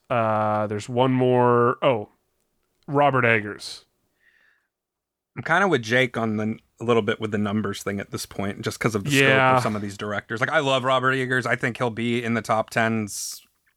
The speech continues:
Speaker 2: in the future for
Speaker 1: Twenty thirty-one?
Speaker 2: sure, but
Speaker 1: Yeah. Yeah, I'm
Speaker 2: I
Speaker 1: okay
Speaker 2: think it's
Speaker 1: cutting
Speaker 2: time
Speaker 1: him.
Speaker 2: to start going a little bit since we're,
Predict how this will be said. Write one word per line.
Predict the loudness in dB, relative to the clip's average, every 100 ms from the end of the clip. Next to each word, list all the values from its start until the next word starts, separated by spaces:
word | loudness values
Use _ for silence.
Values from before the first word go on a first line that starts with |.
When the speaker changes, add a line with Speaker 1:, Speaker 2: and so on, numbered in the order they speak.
| _ -6
Speaker 2:
in | -4
the |
future | 0 2 2
for | 4
Speaker 1:
Twenty | 4 4
thirty-one? | 4 4
Speaker 2:
sure, | 2 -2
but | -8 -6 -4 -2
Speaker 1:
Yeah. | 0 2 2 0 -10 _ _ _ _ _ _ _ _ _ _
Yeah, | 0 2 2
I'm | 2
Speaker 2:
I | 2
Speaker 1:
okay | 2
Speaker 2:
think | 2
it's |
Speaker 1:
cutting | 0 2
Speaker 2:
time | 2 0
Speaker 1:
him. |
Speaker 2:
to | -2
start | -2 -4 -4 -14
going | -12 -10 -10 -12 -16 -8
a | -4
little | 0 0
bit | -2 -6 -8
since | -14 -12
we're, | -2